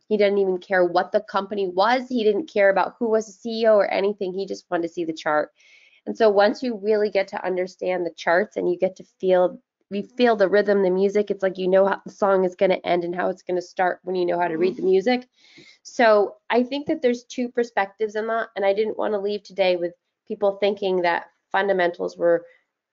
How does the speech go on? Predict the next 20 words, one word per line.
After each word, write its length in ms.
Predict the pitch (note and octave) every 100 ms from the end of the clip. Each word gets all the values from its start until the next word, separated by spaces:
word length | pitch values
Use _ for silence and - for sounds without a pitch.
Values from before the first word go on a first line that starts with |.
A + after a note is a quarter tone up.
| _ _ _
extremely 520 | - - G#3 G3+ F#3
important. 500 | E3+ F3 - D#3+ - _ _ _
They 260 | F#3+ A#3 A3+
do, 600 | G3 A#3 B3 C4+ C4 - _ _
they 200 | G#3 A3+
do 200 | A#3 A#3
set 280 | A#3 G#3 G3+
the 80 | G3
stage, 380 | - F3 E3 -
but 100 | D#3
once 300 | F#3+ G3+ -
you 180 | G3 F3
really 300 | F#3+ G3 G3
get 240 | F#3+ F3 -
in, 200 | F#3 F3+ _ _ _ _ _
inter-, 540 | - G#3 G#3+ G3+ F#3+ F#3+ _ _ _ -
interactive 580 | A3 A3 G3+ G#3+ G#3+ F#3
with 160 | F#3
the 80 | F3+
charts, 680 | F3+ G3 F3 G#3 A3+ - -